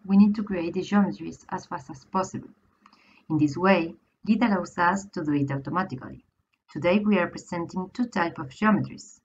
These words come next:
using beam elements and with three-dimensional wires. The preliminary results of one-dimensional computational models are shared also. In order to understand the application, we need to know the different parameters that influence the braided geometry, for instance, stent length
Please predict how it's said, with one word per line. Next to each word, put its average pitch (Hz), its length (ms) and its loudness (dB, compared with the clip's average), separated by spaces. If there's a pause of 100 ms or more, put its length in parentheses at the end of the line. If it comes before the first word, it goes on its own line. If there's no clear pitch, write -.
(240)
using 151 400 0
beam 160 160 -4
elements 190 600 -4
and 170 160 -4
with 156 220 -2
three-dimensional 135 680 0
wires. - 500 -10 (460)
The 165 100 -2
preliminary 175 640 2
results 202 580 0 (240)
of 156 160 -8
one-dimensional 170 720 0
computational 156 520 -6
models 170 540 -4
are 165 160 -2
shared 135 400 -2
also. - 320 -16 (2250)
In 185 100 -10
order 170 220 -6
to 175 120 -12
understand 202 540 -2
the 190 80 0
application, 190 680 -4
we 180 120 -6
need 196 220 0
to 180 120 -6
know 208 220 4
the - 100 -6
different 190 340 -6
parameters 170 600 -4
that 143 200 -10
influence 160 460 -6
the 143 100 -8
braided 139 440 -6
geometry, 170 600 -2
for - 160 -4
instance, 160 560 -4
stent 143 380 -4
length 190 340 -4